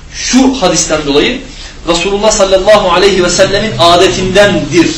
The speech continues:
Hadisi rivayet eden Enes bin Malik radıyallahu anh diyor ki Resulullah sallallahu aleyhi ve sellem devamlı şöyle yapardı. Bir kavme baskın yapacağı zaman, bir kavme saldıracağı zaman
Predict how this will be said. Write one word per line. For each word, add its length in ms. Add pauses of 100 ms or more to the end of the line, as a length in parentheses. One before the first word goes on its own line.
(580)
Hadisi 580
rivayet 300
eden 160
Enes 260
bin 100
Malik 300
radıyallahu 360
anh 40
diyor 180
ki 100
Resulullah 420
sallallahu 560
aleyhi 340
ve 80
sellem 400
devamlı 300
şöyle 240
yapardı. 300 (1120)
Bir 320
kavme 640
baskın 400
yapacağı 480
zaman, 380 (640)
bir 280
kavme 240
saldıracağı 680
zaman 360